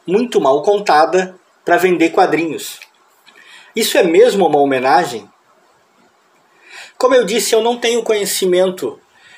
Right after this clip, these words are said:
de como foi a publicação original. Aqui no Brasil, por exemplo, eu achei de um extremo mau gosto que a revista tenha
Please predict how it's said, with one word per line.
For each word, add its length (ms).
de 160
como 300
foi 400
a 80
publicação 800
original. 680
Aqui 260
no 100
Brasil, 440
por 180
exemplo, 680
eu 240
achei 440
de 240
um 80
extremo 520
mau 220
gosto 680
que 180
a 80
revista 840
tenha 480